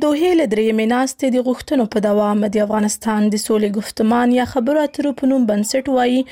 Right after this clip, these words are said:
باوري دي چې له مشخصې اجنډا د افغانانو په ځانګړي ډول د مدني ټولنې، ښځو او د بشري حقونو د فعالانو د استازو او دغه شان د طالبانو د باصلاحیته پلاوي له حضور پرته هره نړیواله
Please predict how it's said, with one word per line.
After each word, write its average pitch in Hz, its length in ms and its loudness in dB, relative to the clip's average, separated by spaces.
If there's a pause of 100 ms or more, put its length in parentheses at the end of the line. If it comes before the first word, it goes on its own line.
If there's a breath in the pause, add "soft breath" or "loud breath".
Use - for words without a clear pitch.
(320 loud breath)
باوري 294 380 2
دي 330 100 0
چې 320 140 -2
له 262 100 -2
مشخصې 254 560 -4
اجنډا 247 400 0 (160)
د 226 80 2
افغانانو 214 540 -2
په 214 100 0
ځانګړي 214 360 0 (100)
ډول 208 260 2
د 214 140 2
مدني 214 340 0
ټولنې، 208 500 0
ښځو 208 280 0 (100)
او 208 160 0
د 202 100 -2
بشري 214 440 -2
حقونو 214 360 -2
د 208 140 -2
فعالانو 233 580 0
د 247 80 0
استازو 294 560 -2 (400 loud breath)
او 214 160 2
دغه 202 240 -2
شان 247 260 0 (360 loud breath)
د 254 100 -6
طالبانو 277 480 0
د 220 160 0
باصلاحیته 226 760 -2
پلاوي 302 380 2
له 214 160 -2
حضور 226 280 0 (120)
پرته 240 340 -2 (440 loud breath)
هره 262 240 0
نړیواله 247 500 2